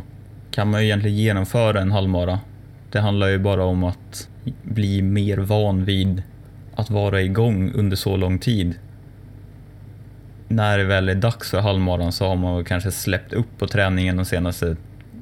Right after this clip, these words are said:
en och en halv veckan, två veckorna, så att man är mer utvilad. För man vill ju ändå kunna, förhoppningsvis då, kunna trycka på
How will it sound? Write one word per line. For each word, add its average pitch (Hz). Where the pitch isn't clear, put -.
en 92
och 90
en 87
halv 90
veckan, 87
två 95
veckorna, 90
så -
att 98
man 95
är 92
mer 92
utvilad. 101
För 113
man 104
vill 98
ju 98
ändå 95
kunna, 98
förhoppningsvis 110
då, 92
kunna 95
trycka -
på 95